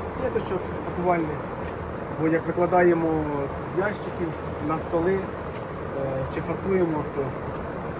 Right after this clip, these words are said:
обов'язково десь сітка порветься. Так як вона, в принципі, одноразова, то десь вона зачепиться, десь ще щось, ну, десь розривається. Ми з собою нарізали на всякий случай, щоб були запасні.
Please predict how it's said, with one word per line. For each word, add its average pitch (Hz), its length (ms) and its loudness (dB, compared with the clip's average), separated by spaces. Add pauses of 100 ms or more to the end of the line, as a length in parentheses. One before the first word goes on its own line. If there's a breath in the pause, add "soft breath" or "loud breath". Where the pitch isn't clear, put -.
обов'язково 160 520 4
десь 147 280 0 (320)
сітка 156 340 -2
порветься. 147 460 -2
Так 147 80 0
як 143 160 0
вона, 143 180 0
в 135 100 -4
принципі, 135 380 -2 (140)
одноразова, 240 560 0 (580)
то 156 60 -2 (480)
десь 160 200 2
вона 143 140 -2
зачепиться, 165 560 -2
десь 127 200 -4 (160)
ще 202 200 0
щось, 147 160 -4 (640)
ну, 156 100 0
десь 185 160 0
розривається. 135 580 -2 (200)
Ми 208 60 -2
з - 240 -2
собою 170 260 0
нарізали 143 460 0 (540)
на - 60 -2
всякий 147 340 -2
случай, - 400 -4 (920)
щоб 139 140 -2
були 170 180 6
запасні. - 760 -2